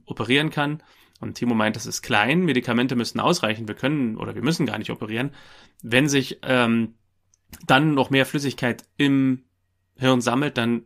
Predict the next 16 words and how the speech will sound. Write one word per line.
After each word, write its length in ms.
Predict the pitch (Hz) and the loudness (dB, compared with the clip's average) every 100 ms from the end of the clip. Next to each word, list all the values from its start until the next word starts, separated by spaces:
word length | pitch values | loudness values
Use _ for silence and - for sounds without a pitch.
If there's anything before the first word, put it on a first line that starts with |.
| _ | _
kann 160 | - 127 | 0 2
man 160 | 123 | 2
den 140 | 113 110 | 0 -2
Druck 260 | 131 135 | -4 -4
durch 160 | 123 113 | -6 -4
eine 100 | 113 | -8
kleine 360 | - 120 131 | -4 -4 -2
O 80 | 117 | -4
P 340 | - 120 113 - | -4 -2 -2 -4
verringern. 640 | - 117 98 117 180 208 - _ - - - | -8 -6 -2 -2 -2 -4 -14 _ -20 -20 -6
Und 160 | 123 | -2
Irina 260 | 113 139 147 | 0 0 0
bittet, 320 | 127 123 - | 0 -6 -4
bittet 240 | 143 135 - | -4 -4 -4
Timo 280 | 131 127 | -2 -2
dann, 300 | 113 110 113 | 0 -2 -4